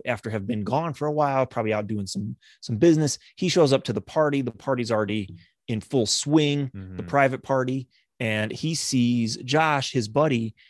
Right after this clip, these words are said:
Speaker 1: uh, his, his good friend. He's dancing with, uh, uh, Adam's, he, he's dancing with Adam's girl. He's a, he's
Speaker 2: Oh.
Speaker 1: dancing with his girl, Deborah. And so Josh goes from being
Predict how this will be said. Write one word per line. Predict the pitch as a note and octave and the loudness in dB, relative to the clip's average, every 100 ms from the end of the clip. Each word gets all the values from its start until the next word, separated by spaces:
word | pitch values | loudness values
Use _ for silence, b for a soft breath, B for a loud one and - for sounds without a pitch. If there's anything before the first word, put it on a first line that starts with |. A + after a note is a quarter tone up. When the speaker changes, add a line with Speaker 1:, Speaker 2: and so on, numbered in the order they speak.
| b - | b -6
Speaker 1:
uh, | A2+ A2 G#2+ | -4 -2 -2
his, | A2 G2+ | -4 -4
his | B2+ A2 | -2 2
good | B2 B2 | 2 2
friend. | - D3+ B2 | 0 -2 -2
He's | A#2+ C3+ | -4 -4
dancing | B2 B2 - B2 | 0 0 0 -2
with, | A#2 A2 - | -2 -2 -2
uh, | B2 A2 G#2 - | -2 0 0 -4
uh, | A2 A#2 - - | -4 -6 -8 -6
Adam's, | B2 B2+ A2 F#2+ - - | -2 0 -2 -4 -8 -12
he, | A#2+ - _ | -10 -10 _
he's | - G2 | -8 -4
dancing | A2+ D#3 C#3+ | -4 -4 -4
with | - | -6
Adam's | - A2 - | -8 -10 -8
girl. | - E3+ G#3+ - _ _ | -2 -2 -2 -8 _ _
He's | - | -8
a, | C3 B2 B2 | -6 -4 -4
he's | A#2+ | -2
Speaker 2:
Oh. | |
Speaker 1:
dancing | C3+ C#3+ B2 | -4 -4 -4
with | A2+ - B B - | -4 -8 B B -6
his | A2 | 2
girl, | B2+ A2 | 4 4
Deborah. | G2+ F3+ G3 B2 - _ _ _ _ - | 2 2 0 -2 -4 _ _ _ _ -8
And | A#2+ | -2
so | B2 | 0
Josh | A2 D#3 D#3+ - C#3+ | 2 2 2 -2 0
goes | B2+ A2 G#2 | 2 2 0
from | - G#2+ G2 | -2 -2 -2
being | G#2+ G2+ | -2 -2